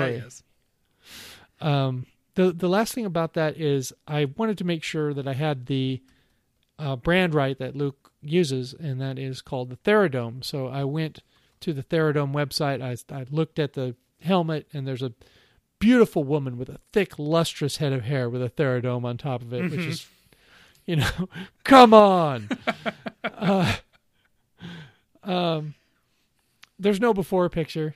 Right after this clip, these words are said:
Speaker 2: so we don't know. I, and, like, no more than five seconds after I was on the Theradome site,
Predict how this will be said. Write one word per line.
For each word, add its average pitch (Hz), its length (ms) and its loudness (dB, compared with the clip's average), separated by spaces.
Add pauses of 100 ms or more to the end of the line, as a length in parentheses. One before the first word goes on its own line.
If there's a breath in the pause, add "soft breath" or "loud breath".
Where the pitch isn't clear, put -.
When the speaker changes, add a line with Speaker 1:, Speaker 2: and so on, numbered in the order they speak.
Speaker 2:
so 147 400 -6
we 156 160 -6
don't 160 200 -4
know. 139 180 -6 (520 soft breath)
I, 165 120 -4
and, 170 380 -4 (100)
like, 180 240 -4 (420)
no 269 160 -2
more 247 180 0
than 175 240 -4
five 170 400 -4
seconds 151 400 -4
after 147 280 -4
I 139 80 -6
was 139 120 -6
on 151 140 -4
the - 40 -14
Theradome 139 460 -4
site, 143 300 -4